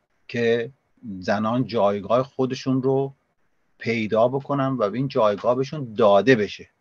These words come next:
نه که ازشون حذف بشه. الان جلسه، یه جلسه جدیدن <clears throat> دیدم که یه بخشی از اپوزیسیون، یه حدود بیست، بیست نفری نشستن، همه دور هم، دور یه میزی، فقط یه خانم تو اون جمع هست.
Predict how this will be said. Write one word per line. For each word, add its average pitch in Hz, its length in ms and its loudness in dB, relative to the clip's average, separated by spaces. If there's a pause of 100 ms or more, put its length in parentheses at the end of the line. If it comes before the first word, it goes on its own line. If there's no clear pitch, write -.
(920)
نه 117 140 0
که 120 160 0
ازشون 101 720 -4
حذف 95 300 -6
بشه. 90 200 -8
الان 104 200 -8
جلسه، 95 440 -6
یه 107 120 -8
جلسه 95 500 -6
جدیدن 101 580 -6 (400)
<clears throat> - 420 -4
دیدم 113 340 -4
که 104 260 -12 (920)
یه 127 160 -4
بخشی 123 360 -4
از 117 140 -4
اپوزیسیون، 107 720 -8
یه 104 140 -4
حدود 98 260 -8
بیست، 95 320 -8 (600)
بیست 98 240 -10
نفری 107 320 -2
نشستن، 104 500 -4
همه 104 240 -10
دور 98 240 -4
هم، 104 260 -6
دور 98 240 -2
یه 95 200 -6
میزی، 127 500 0 (680)
فقط 139 320 0
یه 165 140 0
خانم 110 380 0
تو 98 100 -10
اون 98 120 -4
جمع 92 280 -6
هست. - 340 -20